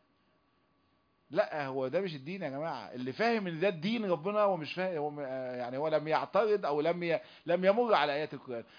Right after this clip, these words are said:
ايات القرآن بتعلمك انك انت تؤمن ايمان جازم يقيني، لا تتبع الظن، وان ارادتك حرة، وانك بتختار على يقين، وايات الله سبحانه وتعالى مبهرة. يعني انت م-، م-،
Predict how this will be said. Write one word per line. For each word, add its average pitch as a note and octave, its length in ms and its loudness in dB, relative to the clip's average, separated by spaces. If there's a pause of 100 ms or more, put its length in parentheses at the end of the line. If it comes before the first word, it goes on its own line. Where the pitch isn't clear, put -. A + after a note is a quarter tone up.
ايات F3+ 120 0
القرآن A3+ 340 4
بتعلمك G3 760 2
انك F#3 240 -2
انت A#3 160 0
تؤمن B3+ 360 0
ايمان G#3+ 280 -2
جازم F#3 460 4
يقيني، G3 580 -2 (360)
لا G3 100 4
تتبع A3+ 380 4
الظن، E3 580 -2 (1160)
وان F#3 160 -2
ارادتك A#3+ 640 4 (100)
حرة، G#3 640 8 (1160)
وانك - 200 4
بتختار A#3 480 4
على F#3+ 200 6
يقين، F#3+ 680 0 (1040)
وايات G#3+ 380 4
الله B3 200 2
سبحانه B3+ 360 0
وتعالى B3+ 560 4 (280)
مبهرة. G#3+ 640 6 (840)
يعني A2 200 -2
انت A3+ 160 -4
م-، F#3+ 360 -4
م-، C#3 60 -6